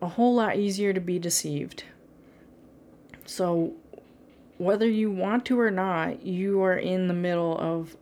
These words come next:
a war. And it's important to be aware of that,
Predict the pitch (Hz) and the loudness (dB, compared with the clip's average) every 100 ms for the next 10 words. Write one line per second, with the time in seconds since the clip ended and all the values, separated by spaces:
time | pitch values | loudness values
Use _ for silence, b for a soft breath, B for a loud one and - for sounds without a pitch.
0 | - 165 160 160 151 170 165 - B B | -10 -6 -2 0 0 -2 -4 -10 B B
1 | B B B B B B B - - - | B B B B B B B -20 -20 -20
2 | - 170 165 160 156 160 B B B B | -10 -6 -4 -4 -6 -8 B B B B
3 | B - 175 - 165 - 214 208 196 196 | B -10 -8 -4 -6 -2 0 2 0 -4
4 | 202 180 175 165 170 226 220 175 170 165 | -4 0 0 2 2 2 0 -2 -2 -2
5 | - | -4